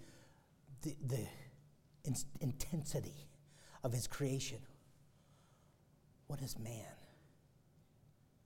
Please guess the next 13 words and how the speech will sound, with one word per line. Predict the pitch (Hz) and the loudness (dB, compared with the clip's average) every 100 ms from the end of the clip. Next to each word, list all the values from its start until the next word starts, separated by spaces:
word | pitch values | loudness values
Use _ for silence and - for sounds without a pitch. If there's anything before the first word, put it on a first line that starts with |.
| - - - - | -20 -20 -20 -16
Phew. | - - - - - - - - - - - - - - - - - - - - | -6 -4 -2 -4 -10 -14 -16 -20 -20 -20 -20 -20 -20 -20 -20 -20 -20 -20 -20 6
So | - 247 185 | 12 12 12
th-, | - 160 | 12 8
to | 233 233 | 12 12
answer | 247 220 | 12 12
the | 185 | 12
question | 220 220 - 160 | 12 12 12 12
biblically, | 147 208 165 147 143 | 12 12 12 12 12
number | 175 156 | 12 12
one, | 147 170 127 | 12 12 12
who | 202 196 | 12 12
is | 127 | 12
man? | 160 170 127 | 12 12 12